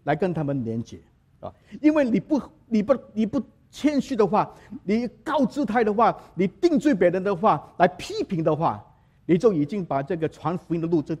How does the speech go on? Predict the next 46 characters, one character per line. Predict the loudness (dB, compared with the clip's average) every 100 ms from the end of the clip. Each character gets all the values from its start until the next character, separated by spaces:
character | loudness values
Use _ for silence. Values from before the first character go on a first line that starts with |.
| _
自 | 2 4 2
己 | 0 -2
来 | 0
去 | -2
砍 | -6 -6
断。 | -4 -4 -8 _ _ _ _ _ _
他 | 4
本 | 4 4 2 4
来 | 2
都 | 2 2
要 | 2
想 | 2 2
跟 | 2
你 | 2 0 _
听 | -2 2
听 | 2
你 | 2
讲 | 0 -2 -2
的， |
结 | 2 4
果 | 4
你 | 2
的 | 0 -2
高 | 0 0
傲 | 0 0
的 | -2
态 | -2 -2
度、 | 0 -2 -4 -16 -12
批 | -2 0
评 | 0 0
的 | 0
话， | 0 -4 -6 _ _ -2
就 | 0
把 | 0 0
人 | 0
呢 | -2
拒 | -4 -2 -4
之 | -2
于 | -6
千 | -4 -2 0
里 | -2
之 | -4 -4
外， | -4 -6
是 | -6
不 | -6
是？ | -4